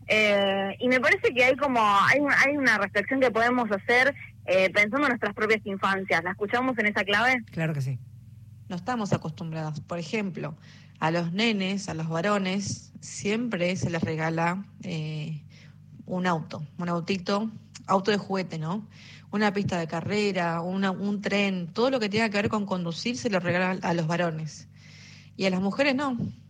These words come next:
Speaker 3: Entonces ya de-, desde ahí ya partimos de una base de condicionamiento. To-, entonces, el padre, el tío,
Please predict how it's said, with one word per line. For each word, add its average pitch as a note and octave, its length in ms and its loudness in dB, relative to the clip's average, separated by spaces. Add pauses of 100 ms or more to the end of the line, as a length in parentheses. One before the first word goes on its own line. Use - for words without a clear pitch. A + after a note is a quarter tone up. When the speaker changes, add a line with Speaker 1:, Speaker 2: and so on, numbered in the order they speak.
Speaker 3:
Entonces G#3 480 4
ya B3+ 140 2
de-, C4 180 4
desde G#3 240 0
ahí A3 300 2
ya A3 160 -2
partimos G3+ 380 -2
de G#3 60 -2
una F#3+ 100 -2
base G3 260 -2
de F3+ 160 -2
condicionamiento. E3+ 760 -4
To-, - 220 -6
entonces, F3 880 0 (560)
el E3 220 0
padre, E3+ 640 2
el E3 260 -4
tío, F3 580 0